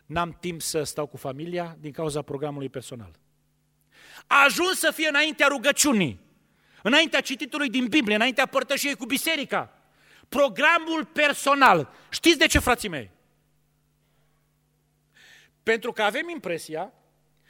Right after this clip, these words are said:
că încadrarea într-un program foarte aglomerat ne va aduce beneficii pe termen lung și va veni o vreme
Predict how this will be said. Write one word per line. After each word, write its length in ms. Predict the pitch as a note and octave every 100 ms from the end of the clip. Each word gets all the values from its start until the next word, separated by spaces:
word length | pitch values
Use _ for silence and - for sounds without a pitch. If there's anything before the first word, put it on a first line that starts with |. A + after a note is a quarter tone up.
| _ _ _ -
că 100 | A#3+
încadrarea 720 | B3 - A#3 F#3+ C#4 E4 D4
într-un 320 | A#3 A#3 G#3+
program 520 | - G#3 F3+ B3+ D4
foarte 520 | - - A#3+ C4 -
aglomerat 840 | G3 D#3 F#3 E3+ D#3+ F#3+ - _ _ _ _ _ _
ne 180 | G3 G3+
va 120 | G3
aduce 420 | F3+ B3+ - A3+
beneficii 760 | D#3 F#3+ G3 G3 - G3+ - E3+
pe 160 | -
termen 500 | E3 F#3 F3+ E3+ F3
lung 560 | F#3+ G3 D#3+ C3 - - _ _ _ _
și 160 | - F#3+
va 160 | F3+
veni 220 | E3+ F#3+
o 140 | A#3+ A3+
vreme 560 | E3+ A3+ E3+ D3 A#2+